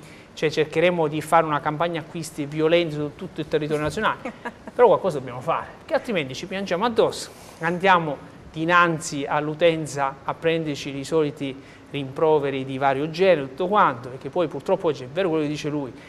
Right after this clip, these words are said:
Speaker 1: di sanità ormai si parla ovunque, è bellissimo perché comunque ovunque uno va c'ha del, che poi,
Speaker 2: Il Molise
Speaker 1: eh,
Speaker 2: in particolare, sì, in
Speaker 1: assolutamente,
Speaker 2: questo,
Speaker 1: ormai siamo
Speaker 2: in questo
Speaker 1: tutti
Speaker 2: mandato
Speaker 1: la cosa
Speaker 2: regionale, per dire, si
Speaker 1: no,
Speaker 2: parla
Speaker 1: dico,
Speaker 2: solo di sanità,
Speaker 1: ma
Speaker 2: anche
Speaker 1: no,
Speaker 2: perché
Speaker 1: ma si è
Speaker 2: ancora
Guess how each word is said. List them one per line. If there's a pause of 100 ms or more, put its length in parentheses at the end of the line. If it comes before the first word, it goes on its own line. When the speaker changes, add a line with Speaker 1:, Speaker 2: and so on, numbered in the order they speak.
(180)
Speaker 1:
di
sanità
ormai
si
parla
ovunque, (800)
è
bellissimo
perché
comunque
ovunque
uno
va (480)
c'ha
del,
che
poi, (140)
Speaker 2:
Il
Molise
Speaker 1:
eh,
Speaker 2:
in
particolare,
sì,
in
Speaker 1:
assolutamente,
Speaker 2:
questo,
Speaker 1:
ormai
siamo
Speaker 2:
in
questo
Speaker 1:
tutti
Speaker 2:
mandato
Speaker 1:
la
cosa
Speaker 2:
regionale,
per
dire,
si
Speaker 1:
no,
Speaker 2:
parla
Speaker 1:
dico,
Speaker 2:
solo
di
sanità,
Speaker 1:
ma
Speaker 2:
anche
Speaker 1:
no,
Speaker 2:
perché
Speaker 1:
ma
si
è
Speaker 2:
ancora